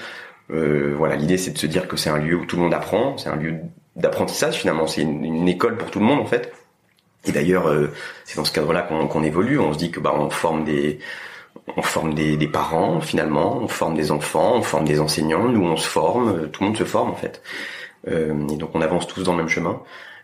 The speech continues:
Et, euh, et la quatrième entité, c'est ce qu'on appelait l'école du lien, c'est faire en sorte que le lieu soit ouvert le week-end pour créer du lien intergénérationnel, favoriser le lien social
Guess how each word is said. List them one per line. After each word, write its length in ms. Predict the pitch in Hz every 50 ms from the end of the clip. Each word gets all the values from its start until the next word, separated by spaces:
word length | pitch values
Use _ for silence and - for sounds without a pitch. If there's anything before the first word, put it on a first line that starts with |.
| _ -
Et, 240 | 92 92 104 113 117
euh, 140 | 101 87 -
et 40 |
la 80 | 78 78
quatrième 280 | - 92 - - 98 87
entité, 180 | 82 - 135
c'est 60 | 131
ce 60 | - -
qu'on 80 | 101
appelait 160 | 80 - 104
l'école 260 | 104 101 - 101 95 90
du 80 | 90
lien, 320 | 80 80 82 95 117 82 -
c'est 300 | - - - 87 85 87
faire 180 | 85 - 85 78
en 60 | 78
sorte 220 | - 107 101 -
que 80 | - 90
le 80 | 82
lieu 260 | 80 76 80 92 113 123
soit 200 | 123 - 95 82
ouvert 140 | 85 87
le 60 | 80 80
week-end 400 | 80 76 76 - 95 107 113 110
pour 160 | - 80 78
créer 160 | 76 - 90
du 60 | 87 87
lien 120 | 82 78
intergénérationnel, 800 | 76 76 78 78 78 76 78 76 - 71 71 73 95 107 107 95
favoriser 400 | - - 90 78 76 80 80 85
le 40 | 82
lien 120 | 78 78 76
social 540 | - 78 76 - - 85 95 107 107 107